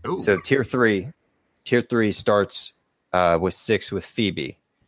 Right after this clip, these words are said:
Speaker 2: I, I d-, I don't hate Phoebe. I just think she's the worst friend, um,
Speaker 1: Hmm. <laughs>
Speaker 2: because I, I, I think her overly wacky antics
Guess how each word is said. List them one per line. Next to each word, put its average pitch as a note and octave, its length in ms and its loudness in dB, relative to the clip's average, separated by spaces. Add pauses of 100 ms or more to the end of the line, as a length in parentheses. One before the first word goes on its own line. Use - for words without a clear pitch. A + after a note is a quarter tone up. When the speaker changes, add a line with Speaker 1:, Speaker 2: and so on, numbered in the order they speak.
(420)
Speaker 2:
I, E2+ 240 -2
I G2+ 100 0
d-, G#2+ 180 2
I G2+ 80 0
don't A#2 280 -2
hate B2 360 -2
Phoebe. G2+ 500 0 (720)
I G2+ 60 2
just G#2 220 -2
think A2+ 180 0
she's G2+ 280 -2
the G#2+ 100 0
worst G2+ 400 0
friend, G#2+ 340 0 (600)
um, D#2+ 340 -4
Speaker 1:
Hmm. G3 180 -2 (200)
<laughs> - 200 -2
Speaker 2:
because F#2+ 540 -2 (240)
I, F#2+ 100 0 (100)
I, F#2 220 2 (140)
I F#2+ 140 2
think A#2 460 -2
her - 280 -2
overly G#2 580 -2 (280)
wacky G#2 500 -2
antics A2+ 640 -2